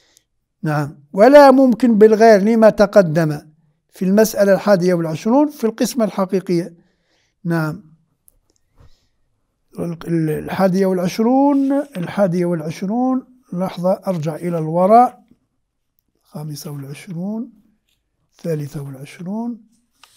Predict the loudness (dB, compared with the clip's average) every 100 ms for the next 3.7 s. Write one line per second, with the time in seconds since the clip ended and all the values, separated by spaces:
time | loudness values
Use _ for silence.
0 | _ _ _ _ _ -18 -16 -16 -16 -18
1 | -20 _ _ _ _ _ _ _ _ _
2 | _ _ _ _ _ -14 -12 -12 -14 -16
3 | -16 -14 -14 -10 -10 -10